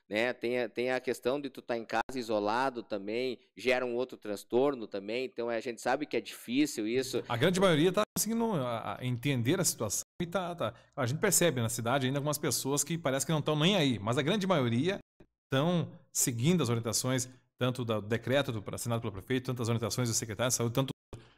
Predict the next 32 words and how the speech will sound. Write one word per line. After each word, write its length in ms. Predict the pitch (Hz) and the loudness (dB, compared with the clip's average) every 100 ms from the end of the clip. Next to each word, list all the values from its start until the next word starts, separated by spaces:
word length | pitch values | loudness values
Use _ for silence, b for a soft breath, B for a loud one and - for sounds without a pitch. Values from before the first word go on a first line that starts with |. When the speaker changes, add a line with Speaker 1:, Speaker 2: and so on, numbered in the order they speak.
| - | -4
Speaker 2:
as 160 | 120 | 0
orientações 400 | 127 131 123 139 | 0 0 0 -2
dos 220 | 127 127 110 | 0 2 2
médicos 600 | 120 131 160 165 127 110 | 4 4 4 0 -4 -4
nas 140 | 110 | -4
redes 180 | 110 - | -4 -4
sociais, 500 | 120 - 110 123 107 | -2 -2 0 0 -2
né? 120 | 110 b b b - | -6 b b b -8
O, 280 | 123 131 143 | -6 -4 -4
o 40 | |
que 120 | 135 | -2
vem, 220 | 127 147 | 2 2
digamos, 280 | 170 165 160 | 4 2 2
talvez 200 | 160 143 | 2 2
ao 80 | 170 | 2
contrário 500 | 175 160 120 127 156 | 2 2 2 2 0
do 120 | 160 | -4
que 120 | 160 | -6
o 80 | 165 | -6
presidente 460 | 151 139 117 123 120 | -2 -4 -2 -4 -4
falou 260 | 151 127 | -4 -2
em 120 | 143 123 | 0 0
rede 480 | 127 117 110 101 | 0 -2 -4 -4
de 100 | 98 | -6
cadeia 260 | 98 107 120 | -4 -2 0
nacional 440 | 113 107 104 107 | -2 -2 -2 -2
de 80 | 117 | -2
rádio 220 | 95 107 | -4 -6
e 20 | 107 | -4
televisão 520 | 127 - 110 123 175 | -6 -2 -2 0 0
na 80 | 110 | -4
última, 540 | 110 117 113 98 87 | -4 -4 -2 -2 -4